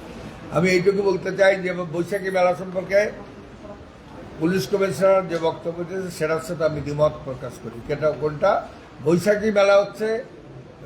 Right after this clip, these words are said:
জব্বারের বলি খেলা হচ্ছে, জব্বারের বলি খেলার সাথে বৈশাখ-, বৈ-, বলি খেলার একটা মেলার একটা সম্পর্ক আছে।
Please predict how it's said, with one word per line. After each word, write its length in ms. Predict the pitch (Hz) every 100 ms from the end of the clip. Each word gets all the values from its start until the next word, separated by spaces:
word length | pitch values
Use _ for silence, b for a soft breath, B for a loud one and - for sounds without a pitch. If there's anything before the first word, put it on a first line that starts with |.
| 135
জব্বারের 520 | 175 175 175 190 208
বলি 260 | 180 185 214
খেলা 280 | 220 226 226
হচ্ছে, 440 | 220 - 240 262 - - - - - - - - - - - -
জব্বারের 460 | 147 170 180 196 208
বলি 260 | 190 185 208
খেলার 360 | 220 220 220
সাথে 340 | 220 233 233 233
বৈশাখ-, 460 | 196 190 208 208 185
বৈ-, 360 | 190 202 196 185
বলি 260 | 196 208
খেলার 280 | 220 240 240
একটা 260 | 226 - 196
মেলার 420 | 180 190 226 233
একটা 220 | 226 214 185
সম্পর্ক 380 | 160 139 131 139
আছে। 440 | - - - -